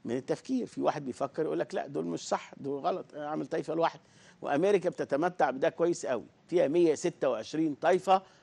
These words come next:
إنجيلية، مية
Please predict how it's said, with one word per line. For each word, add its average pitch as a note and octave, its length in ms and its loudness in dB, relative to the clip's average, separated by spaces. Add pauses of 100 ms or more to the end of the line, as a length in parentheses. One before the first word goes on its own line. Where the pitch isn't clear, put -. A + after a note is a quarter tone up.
(140)
إنجيلية، D3 840 2 (4000)
مية G3+ 440 6